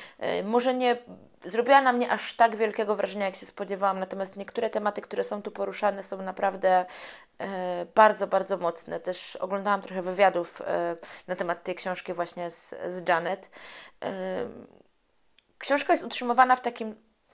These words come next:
tonie, że ty sam masz się dem-, domyśleć, co jest nie tak, ale widzisz, że coś jest nie tak. Czyli jeżeli opowiada Janet o swoim dzieciństwie, to nie mówi wprost, co jest źle, tylko opowiada o tym, jak było.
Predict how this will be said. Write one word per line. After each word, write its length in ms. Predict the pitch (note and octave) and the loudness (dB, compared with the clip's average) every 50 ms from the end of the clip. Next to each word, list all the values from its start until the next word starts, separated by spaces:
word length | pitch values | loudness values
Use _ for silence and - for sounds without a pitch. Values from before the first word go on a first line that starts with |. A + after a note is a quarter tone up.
| - - _ _ _ _ _ _ _ _ | -20 -20 _ _ _ _ _ _ _ _
tonie, 440 | - - B3 B3 A#3+ A#3+ A#3+ A3+ A3 | 4 6 6 6 6 4 2 0 0
że 380 | G#3 G3 A3 A3 G#3 G#3 G3+ G3+ G3+ - - - _ _ _ _ _ _ _ _ - | 0 4 6 8 8 8 8 4 0 -8 -20 -20 _ _ _ _ _ _ _ _ -8
ty 80 | - A#3+ | -6 -2
sam 380 | A#3+ - C4+ B3+ B3+ B3 A3 | 6 8 8 8 8 4 2
masz 220 | G#3+ G#3 G#3 - - | 2 2 2 0 -4
się 200 | - - A3+ G3+ | -4 -4 -4 2
dem-, 200 | G3 G3 F#3 F#3+ - | 2 2 0 0 -2
domyśleć, 580 | F#3+ G#3 G#3 G#3 G#3+ G#3+ - - F#3+ F#3+ - | -2 0 0 2 0 -2 0 -2 -2 -4 -2
co 60 | - G3+ | -6 -6
jest 220 | F#3 - - - | -6 -8 -8 -6
nie 100 | F3+ F3+ | -4 0
tak, 320 | F3+ G#3 D4 D#4+ D#4+ - - | 4 6 6 6 4 2 6
ale 220 | - G3+ G3+ G3+ | 8 8 8 6
widzisz, 280 | F#3+ G#3 G3+ F3+ G#3 F3+ | 2 -2 -6 -6 -6 -8
że 80 | F3 | -8
coś 200 | - - - - | -12 -12 -12 -10
jest 160 | - F#3 - F#3+ | -10 -10 -8 -6
nie 100 | F#3 F3+ | -6 0
tak. 280 | - A3 B3 C4+ - - - - - - | 4 4 4 4 0 -12 -18 -18 -18 -16
Czyli 240 | - - - A3 G#3+ | -12 -10 -6 -4 0
jeżeli 320 | G#3+ A3 G#3+ A3 A3 A3 - | 0 2 2 2 2 4 2
opowiada 540 | - - A3+ G#3 G#3 A3+ A3 G#3+ G#3 G#3 G3+ | 2 0 0 2 4 4 6 8 8 8 8
Janet 260 | G#3 A3 G#3+ G#3 G3+ | 6 6 4 4 0
o 60 | - G3+ | 0 -6
swoim 300 | - - G#3+ G3+ G3 G3 | -4 -2 -2 -2 -2 -2
dzieciństwie, 640 | G3+ G3+ G3+ - A3 G#3+ G#3 G#3 - - G#3+ F#3+ F#3 | -4 -4 -4 -4 -6 -6 -6 -6 -8 -2 -2 -2 0
to 160 | F#3+ G#3 G3 | 0 -2 -2
nie 160 | G3 G3 G3 | -2 -2 -2
mówi 280 | G#3 A#3 A3+ G3+ G3+ F3+ | -2 -2 -2 -2 -6 -8
wprost, 580 | - - - - G3 G3 F#3 F#3 - - - - | -8 -12 -4 4 8 8 8 6 4 -8 -14 -6
co 100 | - G#3 | 0 4
jest 320 | F#3+ F3+ F#3 F#3 E3+ E3+ F3 | 4 4 4 2 -2 -4 -8
źle, 320 | E3+ F3 G3+ A3 C4+ C#4+ C#4 - - _ _ _ | -2 8 10 10 10 10 6 -6 -20 _ _ _
tylko 220 | - G#3+ G#3+ - - | -8 -4 0 2 2
opowiada 420 | F#3+ - G#3+ G3+ G#3 A3 G#3 - | 4 4 4 6 6 8 8 8
o 100 | - G3+ | 6 4
tym, 160 | G#3 - G3 | 2 2 -2
jak 160 | G3 F#3+ F#3 G3 | -2 0 0 -2
było. 400 | F3+ F3 G3 F3+ D#3 C3+ B2+ | 0 2 2 4 4 2 0